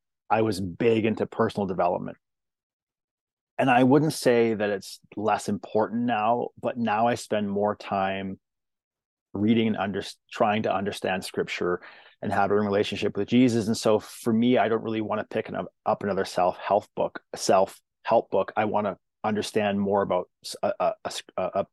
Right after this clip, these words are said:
a, a passage in Matthew or John. And I know that might sound odd, but I was never someone that did really well in English. Like, I didn't understand Shakespeare. I didn't understand a lot of Latin things.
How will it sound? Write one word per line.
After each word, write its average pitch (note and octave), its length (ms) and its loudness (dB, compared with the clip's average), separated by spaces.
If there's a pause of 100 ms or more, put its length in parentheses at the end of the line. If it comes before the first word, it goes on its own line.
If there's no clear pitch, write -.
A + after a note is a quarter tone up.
(140)
a, F2+ 240 0 (240)
a - 60 -2
passage G2+ 440 0
in F#2+ 100 -6
Matthew G2+ 380 -2
or E2+ 160 -6
John. G2 380 0 (840)
And A2+ 340 4
I A#2 100 4
know C3+ 180 8
that C3+ 140 8
might A#2 240 4
sound G#2 320 0
odd, F#2+ 520 2 (640)
but A2+ 280 4 (320)
I B2+ 160 4
was D#3 200 4
never B2 400 -2
someone G#2+ 640 -4
that F2+ 360 -2 (500)
did A#2+ 180 2
really B2 220 2
well G2+ 300 0
in G2 100 -8
English. - 560 -16 (260)
Like, F#2+ 200 0
I G2+ 100 2
didn't A#2 220 2
understand G2 580 -4
Shakespeare. F#2 640 -2
I F#2 60 -2
didn't G2+ 180 -2
understand G2 480 -2
a G2 40 2
lot F#2+ 160 4
of F#2 80 0
Latin F#2 420 0
things. F#2+ 460 -6